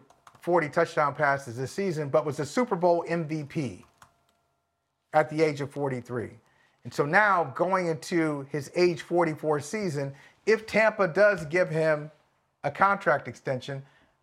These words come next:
I think, unless somebody tells me different, I think he's the first forty-four-year-old quarterback to get, or forty-four-year-old athlete to get a multi-year contract extension, which is just bizarre.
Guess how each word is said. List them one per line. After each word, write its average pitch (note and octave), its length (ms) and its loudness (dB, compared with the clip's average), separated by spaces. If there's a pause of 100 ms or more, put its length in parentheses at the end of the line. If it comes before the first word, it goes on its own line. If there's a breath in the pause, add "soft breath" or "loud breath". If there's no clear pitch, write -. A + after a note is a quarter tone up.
(340)
I F#3 180 6
think, A#2+ 480 -8
unless D3 200 0
somebody E3 240 2
tells D3+ 180 -2
me C3+ 60 -8
different, C#3 340 -2 (340 loud breath)
I F3+ 120 6
think F3+ 160 -4
he's F3 160 -10
the E3 80 -4
first F#3 340 2 (220)
forty-four-year-old E3+ 960 2
quarterback C#3 500 2
to C#3 60 -8
get, C3+ 240 -2
or C3+ 80 -6
forty-four-year-old E3+ 720 2
athlete D#3+ 340 4
to C3+ 60 -14
get C#3 160 -4
a C3 80 0
multi-year B2+ 680 0 (220)
contract C3+ 420 0
extension, G#2+ 400 -10
which C3 160 -12
is A#2+ 60 -12
just - 200 -4
bizarre. B2 460 0